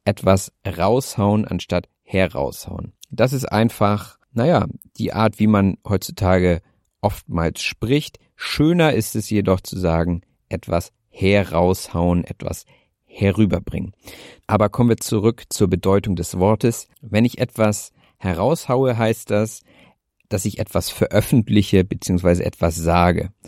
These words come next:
Ja, man könnte auch sagen, ähm, „Hau mal einen Witz raus“, also „Erzähl mal einen Witz“.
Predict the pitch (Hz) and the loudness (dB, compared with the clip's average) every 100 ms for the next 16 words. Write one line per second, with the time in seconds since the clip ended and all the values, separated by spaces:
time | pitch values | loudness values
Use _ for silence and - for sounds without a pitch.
0 | - _ _ _ - 87 110 - _ - | -20 _ _ _ -6 -4 -4 -8 _ -6
1 | 104 127 117 90 98 98 104 101 101 101 | -2 0 2 0 0 0 2 2 2 0
2 | 98 _ _ _ 92 87 85 82 82 - | -4 _ _ _ -2 0 0 -2 -6 -2
3 | 117 135 113 98 98 101 95 98 139 - | 0 2 2 2 2 2 2 2 -2 -2
4 | - - - 73 50 - - - - - | -10 -6 -2 -2 -2 -8 -12 -16 -16 -18
5 | - 85 82 80 - - 107 113 98 98 | -6 -2 0 -2 -4 0 4 6 6 4
6 | 95 87 90 87 85 92 - - - - | 4 2 0 0 0 -2 -4 -14 -14 -14